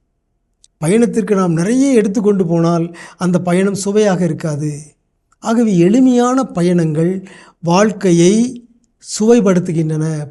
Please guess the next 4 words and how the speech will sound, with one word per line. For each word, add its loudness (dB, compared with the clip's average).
பயணத்தை 0
சுவைப்படுத்துகின்றன, 0
பயணத்தை 0
இனிமையாக்குகின்றன. 0